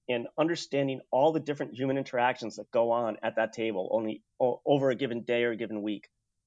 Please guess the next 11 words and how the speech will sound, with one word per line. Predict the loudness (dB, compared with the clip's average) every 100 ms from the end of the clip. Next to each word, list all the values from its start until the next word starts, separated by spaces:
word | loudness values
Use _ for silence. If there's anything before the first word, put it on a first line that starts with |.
| _
Um, | -4 -4 -4 -8 _ _ _ -6
when | -4
you | -4 -4
think | -4 2
about | 2 2
unlocking | 2 2 2 -4
potential, | -6 -6 -6 -6 -8 -6 -2
unlocking | 0 4 2 0
optimism, | -2 -4 -6 -12 -10 -14 _ _ _ _ -4
the, | -2 0 2
um, | 2 2 0 -6